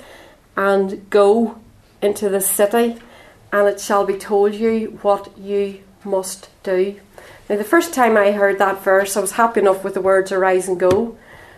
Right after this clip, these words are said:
but the word city didn't really sit very comfortably with me because I'm from the country, and, um, I thought, I just put it to the back of my mind, not really giving it very much thought.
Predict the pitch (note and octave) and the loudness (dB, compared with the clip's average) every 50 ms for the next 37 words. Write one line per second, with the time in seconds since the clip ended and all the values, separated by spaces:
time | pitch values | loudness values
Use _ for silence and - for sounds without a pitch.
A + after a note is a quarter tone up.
0 | - - A3+ A3 A3+ G#3+ A#3+ C4 C4+ C4 G#3 G3 - - G#3 G#3 A3+ A3 A3 G#3+ | -8 -8 -4 -2 0 4 6 6 6 4 0 -2 0 0 0 0 0 0 0 0
1 | G#3 G#3 G3+ G3 G3 F#3+ F#3+ F#3+ F#3+ - - G#3 G3+ G3+ - - F#3 F#3 F#3 F3+ | 2 2 2 2 2 2 2 0 -2 -2 -2 -2 -2 -2 -2 -2 2 2 2 0
2 | F#3 - G3 F#3+ F#3+ F#3+ A3+ A3 A3 A3+ A3+ A3+ A3+ - A3+ A3 A3+ A3+ - - | -2 -2 -2 -2 0 0 -2 0 0 0 -2 -2 -4 0 0 0 0 -2 -6 -8
3 | - G#3+ G3+ G3+ G3+ G#3 G#3 G#3 G#3 F#3 F3 F3 - F#3+ F#3 G3 G3 - C4 C4 | -6 -4 -2 0 0 0 -2 0 0 0 0 2 2 0 -2 -2 -2 -2 -2 -2
4 | C#4 C4+ - - - - - - - - - - - - - G3 F#3+ F#3+ F#3 F#3 | -2 -2 -6 -18 -20 -20 -18 -18 -20 -20 -20 -20 -14 -8 -4 0 0 2 2 2
5 | F#3+ F#3 - - - - - F#3 F3+ F3+ F3 E3+ F3 E3+ - - - F3+ F#3 F3+ | 0 -2 -4 -8 -6 -4 -2 0 2 2 2 2 0 -2 -4 -2 0 0 0 0
6 | - G3 F#3 F#3 F3+ - - - - - - - F3+ F#3+ G3 F#3+ - - G3+ - | 2 0 0 0 0 -4 -14 -20 -20 -16 -8 -6 -4 -4 -4 -6 -4 -8 -8 -8
7 | - - - G3 F#3 F3+ F3 F3+ - F#3+ F#3 F3+ F#3 F#3 F3+ F3+ F3+ F#3 G3 F#3+ | -8 -8 -6 -4 -2 -2 -2 -2 -4 -2 0 0 2 2 2 2 2 2 0 -2
8 | G3 A3 A#3+ C#4 - A3+ A3+ G#3 G#3 G#3 G3+ G3 G3 G3+ G3 F#3+ - - - - | 0 2 2 2 4 2 2 2 2 2 0 0 2 0 -2 -2 -2 -10 -10 -4
9 | G3 F#3 F3+ F3+ F3+ F3+ F3+ F3+ - - - F#3+ F3+ F3+ G3 A#3+ A#3+ - | 0 2 2 2 2 2 0 -2 -6 -6 -2 0 2 4 4 2 0 -2